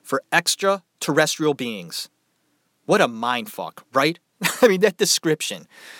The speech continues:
I mean, that was Ziggy Stardust's description in, like, most simple way,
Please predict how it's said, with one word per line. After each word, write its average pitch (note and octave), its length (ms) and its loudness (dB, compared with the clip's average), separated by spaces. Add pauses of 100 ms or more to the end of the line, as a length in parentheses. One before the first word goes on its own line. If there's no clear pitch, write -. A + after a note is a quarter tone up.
(320)
I E3 80 2
mean, F3 160 4
that F#3 200 2
was A3 240 -2 (140)
Ziggy E3 420 0
Stardust's C#3+ 680 0 (220)
description B2 680 -2 (1400)
in, D#3+ 160 4
like, C#3+ 340 2 (260)
most D3 280 2
simple B2 360 -2
way, F2 320 -8